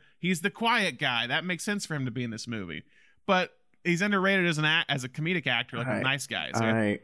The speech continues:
Speaker 2: and Crazy Stupid Love, I still think is one of the best romantic
Speaker 1: Same
Speaker 2: comedies
Speaker 1: year,
Speaker 2: ever made.
Speaker 1: s-, and the same year as Drive.
Speaker 2: That movie
Speaker 1: Talk
Speaker 2: is so
Speaker 1: about range.
Speaker 2: funny.
Speaker 1: Talk about range. In the same year, he does Crazy Stupid Love and Drive.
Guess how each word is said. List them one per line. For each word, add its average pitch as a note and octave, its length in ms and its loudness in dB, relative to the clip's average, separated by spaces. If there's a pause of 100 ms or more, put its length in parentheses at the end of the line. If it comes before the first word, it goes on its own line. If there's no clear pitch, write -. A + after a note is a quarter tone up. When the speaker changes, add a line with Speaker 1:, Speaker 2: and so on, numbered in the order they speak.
(120)
Speaker 2:
and G2+ 440 0
Crazy C3+ 280 2
Stupid F#2+ 360 0
Love, F#2+ 360 2
I G2+ 120 4
still G2 260 2
think F2+ 180 0
is F#2 140 -2 (220)
one G#2+ 280 2
of G2 60 2
the F#2+ 60 0
best F#2 240 2
romantic F#2+ 340 2
Speaker 1:
Same - 80 6
Speaker 2:
comedies G2 380 4
Speaker 1:
year, - 80 0
Speaker 2:
ever G2 260 4
made. G2 140 4
Speaker 1:
s-, - 500 2 (480)
and G3 160 2
the G#3 60 2
same B3+ 340 2
year A#3+ 180 2
as A3+ 120 0
Drive. A3+ 260 2
Speaker 2:
That A#2 140 4
movie B2+ 220 6
Speaker 1:
Talk B3 120 6
Speaker 2:
is D#4+ 140 2
so B4 180 6
Speaker 1:
about E3+ 160 0
range. F#3 300 4
Speaker 2:
funny. - 40 -12 (880)
Speaker 1:
Talk C#4+ 340 0
about G#3+ 540 -4
range. B2+ 680 -2
In E3+ 180 0
the D3 80 0
same B3+ 640 0
year, D3+ 640 -2 (220)
he F#3+ 160 0
does F3+ 240 0
Crazy G#3+ 440 -2
Stupid F3 400 -2
Love C#3+ 300 0
and B2 160 -6
Drive. F#2+ 340 -4